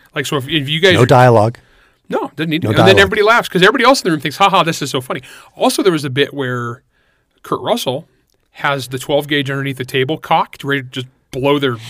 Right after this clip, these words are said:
Speaker 1: you know, pelvises off.
Speaker 2: Ooh.
Speaker 1: <laughs> And, uh, think about that.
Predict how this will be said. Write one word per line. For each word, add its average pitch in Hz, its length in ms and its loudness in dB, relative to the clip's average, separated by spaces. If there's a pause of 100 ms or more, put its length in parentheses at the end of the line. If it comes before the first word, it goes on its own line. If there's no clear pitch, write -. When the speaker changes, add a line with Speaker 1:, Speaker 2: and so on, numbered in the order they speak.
(140)
Speaker 1:
you 135 160 -8
know, 117 40 -12
pelvises 156 520 -4
off. 185 280 -2 (380)
Speaker 2:
Ooh. 85 400 -12
Speaker 1:
<laughs> - 40 -20 (400)
And, 170 300 4
uh, 190 280 6 (480)
think 190 120 2
about 180 180 2
that. 180 220 -4